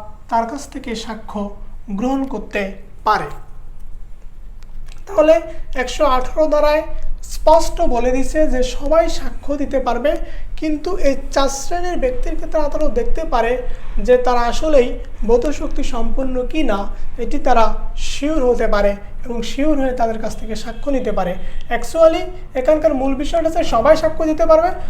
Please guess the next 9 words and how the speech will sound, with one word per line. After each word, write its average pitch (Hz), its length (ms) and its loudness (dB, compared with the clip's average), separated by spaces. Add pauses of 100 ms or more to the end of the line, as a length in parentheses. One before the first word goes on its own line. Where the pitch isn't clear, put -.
(260)
যার 269 140 0 (340)
যে 277 80 2 (100)
বোধশক্তি 294 540 0
সম্পন্ন 311 360 0 (540)
সে 269 140 2 (1300)
সাক্ষ্য 262 340 -4
দিতে 320 200 0
পারবে, 311 240 2 (440)
যে 254 60 2